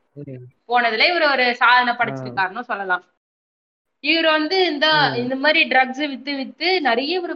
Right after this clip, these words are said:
Speaker 2: ப-, காசு சம்பாதிச்சிட்டாரு. இவர் வந்து அப்புறம் நிறைய அந்த காசு வச்சுட்டு என்ன பண்ணிருக்காருன்னா,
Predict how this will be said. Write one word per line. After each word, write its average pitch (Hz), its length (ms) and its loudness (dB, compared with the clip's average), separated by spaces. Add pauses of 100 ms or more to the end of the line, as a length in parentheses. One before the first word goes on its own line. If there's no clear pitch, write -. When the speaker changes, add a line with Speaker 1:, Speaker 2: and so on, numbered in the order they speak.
Speaker 2:
ப-, 247 180 -4
காசு 254 320 0
சம்பாதிச்சிட்டாரு. 196 640 -8
இவர் 247 200 -6
வந்து 262 360 0
அப்புறம் 277 400 0
நிறைய 240 300 -2
அந்த 220 180 -6
காசு 247 360 0
வச்சுட்டு - 120 -20
என்ன 226 260 -12
பண்ணிருக்காருன்னா, 202 840 -4